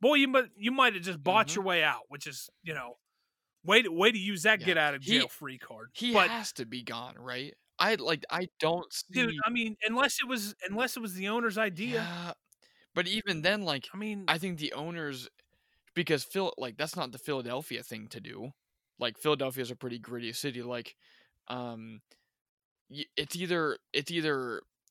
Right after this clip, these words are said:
Speaker 2: Peterson made that call and he has to pay for it, or it was the front office and someone has to be the scapegoat. He has to be gone no matter what.
Speaker 1: Yeah.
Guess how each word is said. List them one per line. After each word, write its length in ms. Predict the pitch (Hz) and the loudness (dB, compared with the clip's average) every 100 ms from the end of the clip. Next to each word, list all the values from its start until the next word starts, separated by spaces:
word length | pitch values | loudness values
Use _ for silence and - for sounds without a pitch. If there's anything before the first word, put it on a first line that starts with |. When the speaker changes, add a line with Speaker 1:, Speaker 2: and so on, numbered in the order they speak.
| _ _ _ _ _ | _ _ _ _ _
Speaker 2:
Peterson 440 | 156 160 160 143 120 | -2 0 0 -4 -6
made 200 | 127 135 | -6 -6
that 220 | 156 - | -6 -6
call 360 | 117 101 107 160 | -6 -4 -8 -12
and 140 | - 127 | -12 -8
he 140 | 127 | -6
has 160 | 127 127 | -6 -8
to 100 | 123 | -10
pay 220 | 127 107 | -10 -12
for 260 | - 110 113 | -10 -10 -10
it, 80 | - - | -8 -2
or 500 | 180 180 131 123 120 _ _ _ _ _ _ - | 0 2 -2 -6 -12 _ _ _ _ _ _ -2
it 60 | 143 | 0
was 160 | 135 | 0
the 80 | 127 | -4
front 320 | 120 147 139 | -4 -2 0
office 560 | 139 131 120 113 - - _ _ | -2 -2 -6 -6 -6 -8 _ _
and 180 | 135 123 | -8 -2
someone 380 | - 135 127 120 | -2 -2 -4 -8
has 180 | 120 - | -8 -10
to 80 | |
be 140 | 113 120 | -10 -8
the 100 | - | -8
scapegoat. 560 | - 107 - - - _ _ _ _ _ _ _ _ _ - | -8 -10 -12 -16 -16 _ _ _ _ _ _ _ _ _ -2
He 160 | 156 | 0
has 260 | 147 139 135 | 2 -2 -2
to 80 | 135 | -8
be 140 | 117 | -10
gone 320 | 117 117 113 | -8 -8 -8
no 80 | 104 | -10
matter 240 | 113 113 117 | -10 -12 -14
what. 240 | 127 - _ _ _ _ _ _ _ _ _ _ _ _ _ _ _ _ _ _ _ _ _ _ _ - | -14 -16 _ _ _ _ _ _ _ _ _ _ _ _ _ _ _ _ _ _ _ _ _ _ _ -2
Speaker 1:
Yeah. 200 | 151 | 2